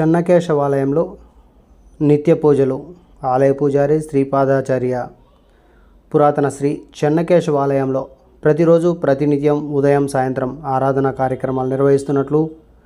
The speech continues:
ఆలయ పూజారి శ్రీ పాదాచార్య గురువారం సాయంత్రం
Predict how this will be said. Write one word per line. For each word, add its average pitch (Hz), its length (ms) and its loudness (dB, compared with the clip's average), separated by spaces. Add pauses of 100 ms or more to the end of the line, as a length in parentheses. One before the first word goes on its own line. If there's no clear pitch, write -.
(200)
ఆలయ 151 340 4
పూజారి 151 540 0
శ్రీ 139 260 -2 (140)
పాదాచార్య 135 720 0 (140)
గురువారం 139 400 2
సాయంత్రం 135 500 -2